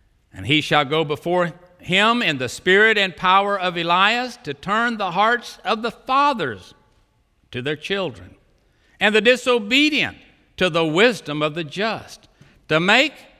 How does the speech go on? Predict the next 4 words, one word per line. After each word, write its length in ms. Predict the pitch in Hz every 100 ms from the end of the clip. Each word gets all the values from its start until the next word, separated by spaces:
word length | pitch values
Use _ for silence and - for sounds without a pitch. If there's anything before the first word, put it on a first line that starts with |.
| _ 123
ready 460 | 202 254 285 262 -
a 140 | 202 196
people 760 | - 247 - 117 104 113 143 _ _ _ -
prepared 960 | 147 - - 220 160 117 120 135 139